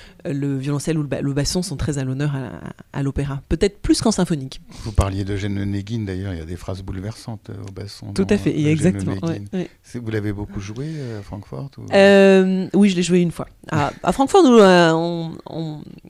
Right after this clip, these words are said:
Speaker 1: on balaye un grand, un immense répertoire. C'est vraiment une maison d'opéra qui, euh, qui a un répertoire très varié et, euh, et beaucoup de productions. Euh, et
Speaker 2: Oui.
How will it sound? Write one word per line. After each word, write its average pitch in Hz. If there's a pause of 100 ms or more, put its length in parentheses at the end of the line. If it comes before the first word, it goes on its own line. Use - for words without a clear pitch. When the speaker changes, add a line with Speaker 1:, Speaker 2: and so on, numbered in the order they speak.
(120)
Speaker 1:
on 147
balaye 160
un 143
grand, 147
un 143
immense 190
répertoire. 151
C'est -
vraiment 147
une 156
maison 151
d'opéra 151
qui, -
euh, - (680)
qui -
a 139
un -
répertoire 143
très -
varié 170
et, 147
euh, 139
et 143
beaucoup 147
de -
productions. 208 (680)
Euh, 147 (2250)
et - (580)
Speaker 2:
Oui. 104